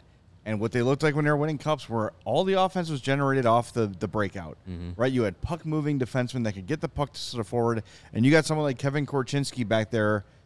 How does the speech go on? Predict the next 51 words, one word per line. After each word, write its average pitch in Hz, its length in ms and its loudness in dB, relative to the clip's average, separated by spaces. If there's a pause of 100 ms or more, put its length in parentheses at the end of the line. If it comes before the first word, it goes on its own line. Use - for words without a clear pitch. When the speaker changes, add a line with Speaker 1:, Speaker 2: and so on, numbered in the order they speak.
(120)
Speaker 1:
leading 139 220 4
your 143 140 2
defensive 120 400 -2
core, 107 200 0
getting 127 300 2
the 147 80 0
puck 139 240 0
to 110 200 0
Connor 135 280 0
Bedard 117 480 2 (260)
and 98 120 -4
Oliver 127 320 4
Moore 113 420 2 (320)
at 110 100 -6
full 165 400 0
speed, 127 500 -2 (320)
you 131 80 0
know, 127 140 6
at 107 80 0
center 147 320 2
ice 143 200 2
in 123 60 0
the 117 80 2
neutral 135 340 2
zone. 104 420 0 (580)
That's 214 200 -2
gonna 156 120 -2
be 117 120 0
really 120 480 2
tough 117 260 -2
to 95 60 -10
stop 95 460 -6
Speaker 2:
Mm-hmm. 87 260 -8 (140)
Speaker 1:
because 131 260 2
as 104 120 -2
great 147 320 -2
as 170 120 4
the 147 100 0
Hawks 147 320 -2
were 160 260 2
in 117 80 2
the 104 80 0
dynasty, 120 680 -2 (500)
they 202 120 4
didn't 240 160 2
have 190 180 4
a 147 40 4
lot 139 180 4
of 101 60 -2
speed 160 460 -2
burners. 87 640 -4